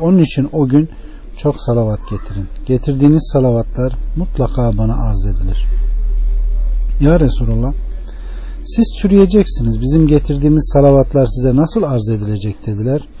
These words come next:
Aleyhissalatü vesselam, aziz ve celil olan Allah toprağa peygamberlerin vücutlarını çürümeyi yasak etti.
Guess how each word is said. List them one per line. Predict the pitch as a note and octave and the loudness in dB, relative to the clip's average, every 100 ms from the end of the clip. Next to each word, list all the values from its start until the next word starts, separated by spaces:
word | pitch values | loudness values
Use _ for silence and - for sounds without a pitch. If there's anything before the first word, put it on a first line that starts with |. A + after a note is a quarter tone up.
| - - - - | -18 -18 -18 -10
Aleyhissalatü | B2 A#2 - A#2+ A#2+ - | -6 -4 -2 0 -2 -4
vesselam, | A2+ - A2+ B2 A#2+ - - - - - - | -6 -6 -4 -4 -4 -8 -16 -18 -18 -16 -4
aziz | C3+ C3 E3+ C#3+ | 0 4 4 4
ve | B2+ | 2
celil | G#2+ A#2+ A#2 | 2 2 2
olan | A2+ A2 A#2 | 0 -2 -4
Allah | B2+ A2 B2+ B2+ - | -4 -2 -2 -2 -6
toprağa | A#2 A2+ A2 B2+ F#3+ - - - - | -8 -6 -6 -4 -6 -12 -14 -14 -4
peygamberlerin | B2 A2+ A#2+ A2+ A2 A2 C3 C3 | -2 0 0 0 0 0 2 2
vücutlarını | A2 A2 - A2 G2+ G2+ | 0 -4 -6 -6 -6 -6
çürümeyi | - A2 G#2 G#2 C3+ C#3+ - - - - | -6 -4 -4 -4 -4 -6 -14 -16 -16 -12
yasak | A#2+ A#2 B2 - | -10 -8 -8 -10
etti. | G2+ - C#3+ F#2 | -12 -14 -16 -18